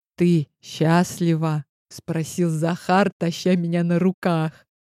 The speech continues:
А я все боялась, что у него выпадет грыжа, развяжется пуп,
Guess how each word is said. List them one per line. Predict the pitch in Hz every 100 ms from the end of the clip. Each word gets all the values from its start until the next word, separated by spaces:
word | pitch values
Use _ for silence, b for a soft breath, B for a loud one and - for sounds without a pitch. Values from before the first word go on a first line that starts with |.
| _ _
А | 196 190
я | 202 214
все | - 202
боялась, | 180 190 202 214 208 202
что | 208
у | 190
него | 208
выпадет | 185 220 190 196 208 175
грыжа, | 151 202 214 214 185 190
развяжется | 190 190 185 196 196 - 196 _
пуп, | 240 233 233 -